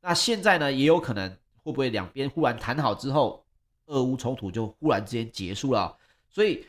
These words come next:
目前市场紧张的情绪是稍微出现了缓和，那也包括了欧洲的I C E期货交易所，近月的布兰特原油也下跌了百分之十三点二，来到每桶一百一十一美元哦。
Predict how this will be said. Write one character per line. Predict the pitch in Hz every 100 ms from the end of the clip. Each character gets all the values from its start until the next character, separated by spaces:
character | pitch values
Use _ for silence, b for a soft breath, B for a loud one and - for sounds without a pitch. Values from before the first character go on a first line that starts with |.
| _
目 | 226 262
前 | 180 113 107
市 | 107 - 160
场 | 113 95 -
紧 | 110 87
张 | 90 127
的 | 117
情 | - 98
绪 | 104 117
是 | 117
稍 | 107 117 113
微 | 98
出 | 95 120
现 | 117
了 | 98
缓 | - 85
和， | 90 92 104 b b _
那 | 151
也 | 120
包 | 147 156
括 | 160
了 | 135
欧 | - 165
洲 | 160
的 | 147 120
I | 139
C | 135 -
E | 139 139 147 _ _ _
期 | - - 107 123
货 | 165 135
交 | 110 139 139
易 | 139
所， | - 104 - _ _ _ _
近 | - 196 156
月 | 160
的 | 123
布 | 135 139
兰 |
特 | 117
原 | 110 98
油 | 120 98
也 | 98 87
下 | - 147 110
跌 | 98
了 | 95
百 | 85
分 | 85 104
之 | 120
十 |
三 | 107 -
点 | 117 92
二， | - 147 - - _ _ _ _ _ _ _
来 | 95
到 | 117 110
每 | 92 90 117
桶 | 131 87 - _ _
一 | - 156
百 | 95 87 -
一 | 139
十 | 147 -
一 | 127 123 135 _
美 | 90 87 80
元 | - 107
哦。 | 107